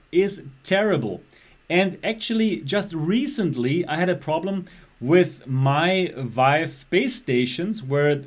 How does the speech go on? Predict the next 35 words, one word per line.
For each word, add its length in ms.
the 80
base 280
stations, 520
which 120
is 140
not 140
even 240
two 140
years 260
old, 400
didn't 260
work 260
anymore. 680
And 280
H 200
T 100
C 200
Vive, 480
they 200
did 340
not 560
replace 540
it 240
for 240
me 220
for 160
free, 460
but 180
instead 500
they 300
asked 400
for 300
me 200
to 140
pay 480